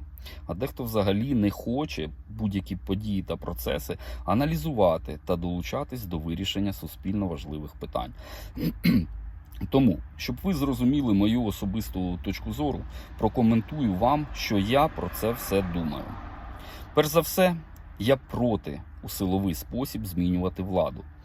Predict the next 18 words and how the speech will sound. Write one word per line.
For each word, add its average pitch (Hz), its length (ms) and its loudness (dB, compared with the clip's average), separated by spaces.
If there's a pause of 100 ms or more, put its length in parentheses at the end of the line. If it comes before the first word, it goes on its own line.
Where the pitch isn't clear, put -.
(260)
Це 139 120 2
лише 147 260 4
може 139 280 4
призвести 104 760 0
до 87 140 -6
громадянської 87 760 0
війни. 101 420 4 (340)
І 98 80 0
враховуючи 107 840 2
нинішню 98 720 2 (240)
ситуацію 95 680 2
та - 140 4
розклад 101 460 0
сил, 147 360 -2 (580)
це 95 140 -4
сто - 280 -2
відсотків 95 600 -4 (260)
спрацює - 840 -2